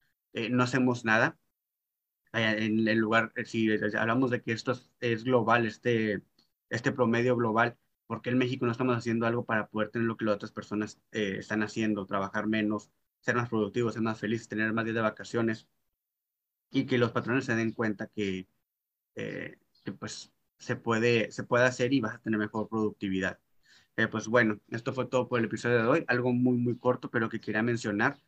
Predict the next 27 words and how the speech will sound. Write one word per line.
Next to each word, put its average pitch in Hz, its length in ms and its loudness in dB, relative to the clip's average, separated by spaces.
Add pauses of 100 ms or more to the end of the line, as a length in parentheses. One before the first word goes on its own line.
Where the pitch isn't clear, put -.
(360)
Y, 127 200 2
pues, 120 260 -6
obvio, 123 500 2 (200)
ahí 104 260 0
también 117 640 0
en 110 240 -2
relación 104 400 -2
a 113 100 2
lo 110 120 -2
que 110 100 -2
mencioné 107 280 -2
de 110 100 -2
cómo 113 200 -2
mantener 107 320 -2
ese 107 120 -8
equilibrio, 107 400 -2
pues, - 260 -10
encontrar 113 520 -4
las 135 140 0
formas 135 300 2
de 117 60 2
darle 120 200 0
lugar 110 260 0
a 117 80 -6
todo. 113 380 -2 (560)
Si 135 160 -2
trabajamos, 123 800 4